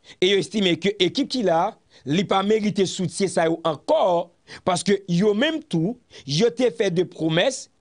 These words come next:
yo te pran de angajman avèk tèt yo, ke yo pa respekte. E pwomès sa yo ki yo te pran, angajman sa yo te pran yo, li pa respekte ditou.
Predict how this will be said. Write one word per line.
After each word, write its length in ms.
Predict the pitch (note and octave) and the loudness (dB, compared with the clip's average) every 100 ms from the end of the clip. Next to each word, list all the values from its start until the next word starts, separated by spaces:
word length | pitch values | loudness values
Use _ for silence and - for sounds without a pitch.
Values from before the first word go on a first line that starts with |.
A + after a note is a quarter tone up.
| - - | -20 0
yo 120 | G#3 | 0
te 160 | G#3+ A3+ | 2 -2
pran 200 | - G#3 | 0 -2
de 100 | F#3 | 0
angajman 640 | F3 F3 F3+ D#3+ A#2 E3 - | 0 0 0 -2 -2 -4 0
avèk 320 | E3 D#3 D#3 | 0 0 0
tèt 240 | D3 - - | -2 -2 0
yo, 200 | A3+ D4 _ _ - - | 0 0 _ _ -18 -2
ke 160 | A3 - | -2 0
yo 180 | E3+ F3+ | -2 0
pa 220 | G#3+ G3 | 0 2
respekte. 640 | G#3 G3+ - B3+ - D4+ F#3+ - _ _ _ _ _ - - | 0 -2 -4 -4 0 0 0 -2 _ _ _ _ _ -20 -2
E 120 | A3 | 0
pwomès 720 | G3+ C#4 G3+ B3+ A#3 B3 B3+ - | 0 -4 0 2 2 2 0 2
sa 120 | G#3+ | 0
yo 80 | G3+ | 2
ki 120 | G3+ | 0
yo 80 | F3+ | 2
te 160 | F#3 | 0
pran, 520 | F3 - D#3 C3+ A#2+ - _ - - | -2 -2 -2 -2 -4 -10 _ -20 -2
angajman 480 | G#3+ A3 A3+ G#3 A#3+ | 0 2 0 0 0
sa 140 | A3+ G3 | 2 0
yo 80 | F#3+ | 0
te 120 | F#3+ | -2
pran 260 | D#3+ E3+ E3+ | 0 0 2
yo, 180 | A#3+ C4+ _ _ _ | 0 0 _ _ _
li 140 | D3+ G3+ | -2 -2
pa 260 | - A#3 G3+ | 0 -2 0
respekte 520 | G#3+ - G#3+ G3+ G3 | -2 0 -2 0 -2
ditou. 400 | G#3 G3+ G3+ | -2 -6 -6